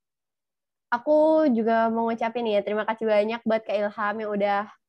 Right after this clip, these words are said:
luangin waktunya buat menebar manfaat juga gitu, dan menebar motivasi ke teman-teman mahasiswa atau ke aku dan Vinaya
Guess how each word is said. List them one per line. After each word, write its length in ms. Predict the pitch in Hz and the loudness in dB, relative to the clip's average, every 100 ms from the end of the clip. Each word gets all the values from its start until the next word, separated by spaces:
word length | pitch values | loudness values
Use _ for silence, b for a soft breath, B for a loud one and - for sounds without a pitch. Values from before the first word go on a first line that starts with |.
| _ _ _ _ 240 | _ _ _ _ -6
luangin 320 | 233 226 233 | -4 -4 -4
waktunya 400 | 226 240 240 262 | -6 -6 -6 -6
buat 240 | 240 233 226 _ _ _ _ _ - | -4 -4 -6 _ _ _ _ _ -10
menebar 320 | 247 247 233 | -6 -2 -2
manfaat 480 | 247 240 254 226 214 | -2 -6 -4 -4 -4
juga 240 | 214 240 | -6 -6
gitu, 240 | 202 190 196 | -6 -8 -4
dan 320 | 196 196 196 - | -4 -4 -8 -6
menebar 320 | 208 196 202 | -6 -2 -4
motivasi 800 | 196 196 196 202 220 233 233 220 | -4 -6 -6 -8 -6 -8 -8 -6
ke 320 | 220 208 202 B B - | -2 0 0 B B -8
teman-teman 400 | 220 226 220 220 | -6 -4 -4 -4
mahasiswa 720 | 220 294 285 233 226 233 208 | -4 -6 -4 0 2 0 -2
atau 240 | 208 208 | -4 -6
ke 80 | - | -6
aku 400 | 226 240 226 220 | -6 -6 -4 -2
dan 240 | 202 202 | -2 -4
Vinaya 640 | 214 202 208 196 190 196 | -6 -10 -6 -6 -4 -4